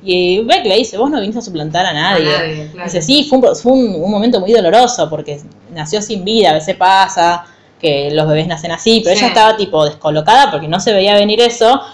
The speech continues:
Speaker 1: Y después le dice a Jack, "Lo tuve que enfrentar yo sola". Y él
Speaker 2: La
Speaker 1: me dice,
Speaker 2: puta que
Speaker 1: "Ay,
Speaker 2: te
Speaker 1: perdón",
Speaker 2: parió.
Speaker 1: como, "Qué mal".
Speaker 2: Sí, qué
Speaker 1: Este,
Speaker 2: cagadón. <laughs>
Speaker 1: claro,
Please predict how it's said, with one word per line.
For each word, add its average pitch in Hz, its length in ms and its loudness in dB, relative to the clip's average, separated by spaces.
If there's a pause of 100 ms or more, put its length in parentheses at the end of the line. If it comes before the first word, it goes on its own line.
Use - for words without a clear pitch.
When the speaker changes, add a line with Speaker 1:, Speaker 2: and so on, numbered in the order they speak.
(160)
Speaker 1:
Y 170 80 -2
después 262 180 2
le 277 60 4
dice 269 140 2
a - 20 2
Jack, 190 340 0 (160)
"Lo 165 160 -2
tuve 226 220 2
que 214 80 0
enfrentar 160 400 -4
yo 233 180 -6
sola". 190 640 0
Y 165 120 -6
él 160 160 -4
Speaker 2:
La 185 160 0
Speaker 1:
me 185 80 -2
dice, - 160 0
Speaker 2:
puta 170 160 4
que - 60 -
Speaker 1:
"Ay, 196 40 4
Speaker 2:
te 196 80 0
Speaker 1:
perdón", 196 540 6
Speaker 2:
parió. 202 160 4
Speaker 1:
como, 165 240 0
"Qué 202 160 0
mal". 202 400 2 (240)
Speaker 2:
Sí, - 140 -6
qué 180 260 -4
Speaker 1:
Este, 240 180 4
Speaker 2:
cagadón. 226 720 4
<laughs> - 460 -4 (200)
Speaker 1:
claro, 185 680 2